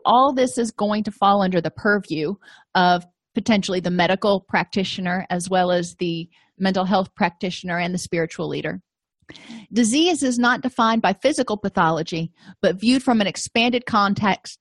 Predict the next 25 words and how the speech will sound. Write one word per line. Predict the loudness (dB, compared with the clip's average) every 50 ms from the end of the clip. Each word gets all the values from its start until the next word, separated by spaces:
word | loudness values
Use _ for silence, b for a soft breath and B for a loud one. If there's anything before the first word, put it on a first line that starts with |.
| _
that | 0 0 0
includes | -2 -2 -2 -2 -2 -2 -4 -4
mind, | -2 0 2 2 2 2 0 -2 -4 _ _
body, | -2 0 2 4 4 4 4 2 0 -2 -4 -8 _ _
spirit, | -16 -16 -12 -4 -2 0 2 2 2 2 0 -2 _ _ _ _ _ _ _ _ _ -2
emotions, | 2 4 4 4 2 2 0 -2 -2 -2 -2 -2 -4 -8 -14 -18 _ _ _ _ _ _ _
social | -6 0 2 4 4 4 2 0 0
group, | 0 0 2 2 2 2 0 -4 -14 _ _ _ _ _ _ _
and | -4 -2 2
lifestyle. | 2 2 2 0 -4 -6 -6 -6 -6 -6 -8 -10 -12 _ _ _ _ _ _ _
So | -4 0
they | 2 2 2
take | 4 4 4 4 2
it | 2
even | 0 0 0 -2
further | 0 0 2 4 4 4 2 0 -2 -4 b b b b b
than | -2 0 2 2 4 4 2 2 2
biopsychosocial, | 2 2 2 2 0 0 0 -4 -4 -4 -6 -4 -2 0 0 0 -2 -2 -4 -6 B B B -20 B B B -2
and | 0 0 0 2
they | 2 2 2 0
incorporate | -2 -4 -4 -2 -4 -4 -4 -6 -6 -4 -4 -2 -2
other | -4 -2 -2 -4 -4
things | -4 -6 -6 -6 -6 -6 -10 -8 -4
that | -4 -4 -4 -4 _ _ _ _ _ _
really | -4 -2 -2 0 0 -2 -4 -4